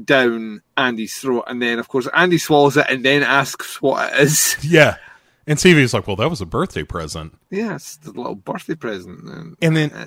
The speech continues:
Speaker 1: uh,
Speaker 2: <laughs> Stevie
Speaker 1: yeah.
Speaker 2: basically says, "It's time to get to work." And he's like, "So here's what we're gonna do. We're gonna charge a dollar for your asshole and fifty cents for your mouth.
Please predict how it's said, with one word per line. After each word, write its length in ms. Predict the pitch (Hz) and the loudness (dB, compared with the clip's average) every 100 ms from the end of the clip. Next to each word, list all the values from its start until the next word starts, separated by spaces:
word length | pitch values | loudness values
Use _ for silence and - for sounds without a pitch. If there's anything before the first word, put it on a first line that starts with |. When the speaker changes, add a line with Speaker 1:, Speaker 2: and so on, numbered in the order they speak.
| 104 107 _ - | -14 -16 _ -12
Speaker 1:
uh, 60 | - | -8
Speaker 2:
<laughs> 220 | - 180 | -8 -8
Stevie 380 | 160 - 262 285 | -8 -2 0 0
Speaker 1:
yeah. 40 | 208 | 2
Speaker 2:
basically 520 | 196 180 160 165 151 | 2 2 -4 -2 -2
says, 560 | - 143 113 110 104 - - | 0 -2 -2 -6 -6 -14 -6
"It's 220 | 127 - | -4 -4
time 400 | - 160 160 151 | -4 -2 0 0
to 100 | 143 | -4
get 280 | 120 135 - | -4 -6 -4
to 80 | 120 | -6
work." 580 | 107 135 104 78 - _ _ _ _ _ _ _ _ _ - | -4 -6 -4 -8 -14 _ _ _ _ _ _ _ _ _ -4
And 600 | 139 131 123 117 110 104 | 0 0 -2 -2 -4 -6
he's 300 | 104 113 107 | -6 -6 -6
like, 140 | 95 | -8
"So 180 | - 107 | -4 -4
here's 260 | 110 135 123 | 0 -2 -2
what 80 | 117 | -8
we're 80 | 95 | -6
gonna 120 | 95 | -10
do. 400 | 87 85 73 67 _ _ _ _ 113 | -8 -10 -10 -20 _ _ _ _ -6
We're 160 | 120 | -2
gonna 180 | 165 143 | 0 0
charge 260 | 131 117 104 | 0 -2 -2
a 60 | |
dollar 440 | 82 95 95 98 90 | -8 -4 -2 -2 -4
for 120 | 101 | -6
your 200 | 90 87 | -6 -4
asshole 540 | 92 90 - 85 82 | -4 -6 -8 -10 -10
and 120 | 78 | -12
fifty 300 | - 95 - | -12 -12 -12
cents 280 | 85 92 82 | -12 -10 -12
for 100 | - | -12
your 140 | 82 80 | -10 -10
mouth. 500 | 85 82 69 73 | -10 -10 -14 -18